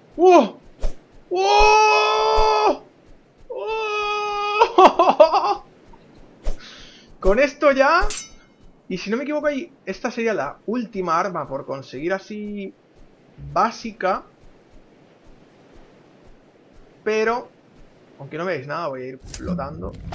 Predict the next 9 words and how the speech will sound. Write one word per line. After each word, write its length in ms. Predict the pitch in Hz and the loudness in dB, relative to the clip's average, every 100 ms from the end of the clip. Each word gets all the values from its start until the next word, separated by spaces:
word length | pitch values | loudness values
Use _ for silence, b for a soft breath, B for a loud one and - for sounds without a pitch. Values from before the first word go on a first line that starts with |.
| - _ _ _ _ _ _ - - - 175 - _ - - _ _ _ _ - - _ _ _ 127 | -10 _ _ _ _ _ _ -20 -10 -6 -6 -8 _ -20 -20 _ _ _ _ -20 -20 _ _ _ -16
Vale. 280 | 131 175 196 _ - - - - - _ _ _ _ _ - - _ _ _ _ _ _ _ _ - - _ _ - _ _ _ _ _ - - _ _ - | -6 -6 -8 _ -20 -20 -20 -20 -20 _ _ _ _ _ -20 -20 _ _ _ _ _ _ _ _ -20 -20 _ _ -20 _ _ _ _ _ -20 -20 _ _ -10
Pero 180 | - 208 | -4 0
hay 140 | 220 226 | 0 -2
unas 180 | 214 | -4
armas 240 | 214 233 202 | -4 -4 -6
especiales, 800 | 185 - 151 202 214 202 277 - | -10 -12 -10 -2 -2 0 -4 -6
que 120 | 175 | -12
son 120 | 165 | -8
las 160 | 151 | -8